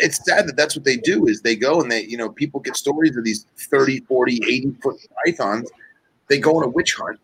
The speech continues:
They find the first big python they find. They kill it. They bring it into town. They cut it open. Sure as hell, there's a, you know, a, a dog or something in there, you know, or a feral cat in there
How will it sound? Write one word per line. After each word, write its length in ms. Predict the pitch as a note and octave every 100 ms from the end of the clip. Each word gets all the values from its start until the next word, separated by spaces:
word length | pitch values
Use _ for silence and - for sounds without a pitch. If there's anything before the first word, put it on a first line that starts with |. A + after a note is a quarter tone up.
| _ _ -
They 80 | B2
find 320 | - D#3 D3+
the 100 | - _
first 280 | E3+ G3+ - -
big 180 | E3 C#3+
python 420 | D#3+ D#3+ D3+ C#3
they 120 | A#2+
find. 460 | A2+ D3 C#3 G2 A2 - _ _
They 120 | A#2+ A2+
kill 340 | - A3 D3+
it. 160 | G#2+ - _ -
They 80 | C3+
bring 280 | B2+ D3 F#3
it 80 |
into 120 | F#3 E3
town. 420 | - F#2+ A2 A#2+ _
They 100 | G#2+
cut 280 | G#2 - E3
it 60 | D#3+
open. 380 | A2 G#2+ B2+ C#3 _ -
Sure 280 | - F3
as 100 | F3
hell, 220 | D3+ D3+ D3
there's 220 | B2+ A#2
a, 160 | A2+ G#2+ - _ _ _ _
you 140 | - B2
know, 280 | G#2+ G2+ - A2
a, 440 | G2+ G#2+ - F#2
a 1200 | - - _ _ _ _ - _ _ _ _ _ - -
dog 340 | C3 C#3 C#3+
or 100 | B2+
something 380 | - A2+ G#2 G2
in 120 | F2+
there, 280 | E2+ E2+ A#2
you 80 | B2+
know, 100 | A2
or 380 | F#2+ G#2+ G2+ G2+
a 80 | G2+
feral 300 | D3 C3+ A2+
cat 340 | - - C#3+
in 140 | A2 F#2
there 320 | E2+ G#2+